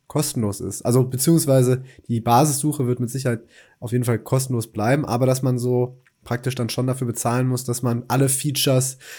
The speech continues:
der Google-Suche vollendens ausnutzen kann. Und, ähm, ja, ich weiß nicht, Benjamin, also ist ja ganz spannend. Äh, Microsoft macht das mit Bing und Chat G P T ja irgendwie schon.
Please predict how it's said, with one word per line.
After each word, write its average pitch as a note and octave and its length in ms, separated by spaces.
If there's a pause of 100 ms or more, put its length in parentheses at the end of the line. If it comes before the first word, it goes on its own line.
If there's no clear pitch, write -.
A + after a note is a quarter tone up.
(180)
der A#2 140
Google-Suche B2+ 880 (300)
vollendens B2 920 (320)
ausnutzen A2 680
kann. - 420 (520)
Und, A2+ 720
ähm, A2 500 (340)
ja, C3+ 320
ich - 120
weiß C3 200
nicht, B2 140
Benjamin, G#2 360
also A2 340 (480)
ist - 80
ja B2 80
ganz A#2+ 180
spannend. C#3 560
Äh, B2 680 (240)
Microsoft C3 540
macht C3 180
das C3+ 120
mit C3 240
Bing C#3+ 260
und C3 180
Chat C3 180
G B2+ 100
P A#2+ 120
T C3 160
ja C#3 180
irgendwie C3+ 360
schon. D3+ 500